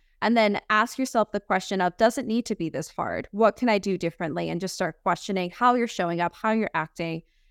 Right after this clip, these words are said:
'Cause most people want love and connection. Most people want to feel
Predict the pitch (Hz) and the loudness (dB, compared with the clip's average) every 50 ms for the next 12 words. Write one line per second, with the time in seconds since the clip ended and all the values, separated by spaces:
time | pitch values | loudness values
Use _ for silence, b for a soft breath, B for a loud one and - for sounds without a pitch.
0 | _ _ - 262 254 240 240 240 240 262 277 294 302 - - - - - 220 202 | _ _ -2 -2 0 0 2 2 4 6 6 4 2 0 -6 -8 -4 -2 -2 -2
1 | - 180 185 180 180 180 202 190 180 175 175 165 147 - 190 196 180 175 175 175 | 0 0 2 2 2 2 2 2 2 2 2 0 -2 0 2 4 4 4 2 -2
2 | - - 175 165 160 - - - - - - 185 190 202 208 214 - - - 226 | -4 -2 -2 -2 -2 -4 -6 -8 -6 -6 -4 -2 2 4 4 2 2 0 -4 -4
3 | 208 - 208 190 180 170 175 175 175 170 - - - - 190 185 - _ - 185 | 0 0 0 0 0 0 0 0 0 -2 -4 -6 -6 -4 -4 -4 -6 _ -2 0
4 | 180 175 170 170 165 160 170 | 0 2 0 0 -2 -2 -4